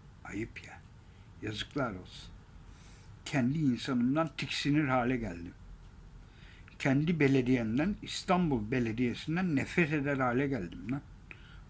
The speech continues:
Bunu hiç mi kontrol eden kimse yok ya? Buna hiç mi dur diyecek insan yok ya? Lan oğlum neresi burası lan? Burası Katar mı?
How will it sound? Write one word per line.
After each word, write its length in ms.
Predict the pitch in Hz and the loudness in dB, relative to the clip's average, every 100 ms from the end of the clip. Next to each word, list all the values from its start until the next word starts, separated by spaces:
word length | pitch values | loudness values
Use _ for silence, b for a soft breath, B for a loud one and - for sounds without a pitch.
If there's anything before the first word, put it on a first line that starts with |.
| - | -6
Bunu 180 | 123 | 0
hiç 260 | 139 175 - | 0 0 -2
mi 100 | 190 | -4
kontrol 480 | 180 160 - 156 139 | 0 -2 -2 0 2
eden 240 | 123 120 | 2 0
kimse 380 | 117 127 113 123 | 0 -4 -2 -6
yok 160 | 98 80 - | -6 -8 -10
ya? 180 | 120 123 - - - - - - B B - | -10 -10 -18 -20 -20 -20 -20 -20 B B -2
Buna 200 | 135 170 | 4 6
hiç 340 | 156 202 208 - | 6 4 2 4
mi 180 | 208 160 | 4 6
dur 220 | 170 147 | 4 6
diyecek 380 | 170 151 160 151 | 6 6 4 4
insan 340 | 143 139 151 | 2 4 2
yok 360 | 147 117 98 - | 4 2 0 -4
ya? 260 | 113 139 - - - - - - - - - - - - - - - - - 113 | -4 -6 -10 -20 -20 -20 -20 -20 -20 -20 -20 -20 -20 -20 -20 -20 -20 -20 -12 0
Lan 320 | 123 175 180 | 8 10 10
oğlum 580 | 151 170 202 208 151 135 | 8 8 10 8 8 6
neresi 460 | 175 220 214 202 | 8 6 4 2
burası 380 | 170 135 120 127 | 4 2 2 2
lan? 220 | 139 180 | 2 2
Burası 320 | 131 143 - | 2 2 0
Katar 420 | - - - 202 190 | 0 0 4 4 4
mı? 240 | 135 92 | 2 0